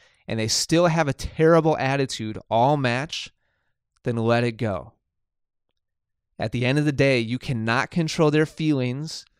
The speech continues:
You cannot control their attitude. You cannot control their mental outlook on the day or on the match or on anything else in life. So although you're following the instructions that I've given you,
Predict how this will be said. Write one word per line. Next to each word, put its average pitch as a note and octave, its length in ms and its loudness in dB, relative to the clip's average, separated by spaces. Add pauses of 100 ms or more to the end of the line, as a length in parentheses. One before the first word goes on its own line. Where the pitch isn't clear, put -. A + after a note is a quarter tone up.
(260)
You A#2+ 120 -6
cannot A#2 420 -2
control D3+ 320 0
their D#3 180 0
attitude. C3 720 -2 (680)
You F#2 100 -6
cannot A#2 380 -2
control C#3 460 4
their B2 360 0 (240)
mental B2+ 580 -2
outlook C3 580 0 (360)
on A#2 160 -2
the C#3 80 2
day B2 460 0 (260)
or G2+ 80 -2
on A2+ 100 0
the C3+ 80 0
match A#2 420 -2
or A#2 60 0
on A2 140 -4
anything D#3 400 -2
else F3+ 240 2
in E3 60 -2
life. B2+ 460 -4 (800)
So A#2 400 -2
although C3 260 4
you're D#3+ 140 6
following D#3+ 400 4
the D#3 80 0
instructions D3+ 540 0
that C3 100 2
I've B2 120 2
given E3 260 0
you, A2 320 -6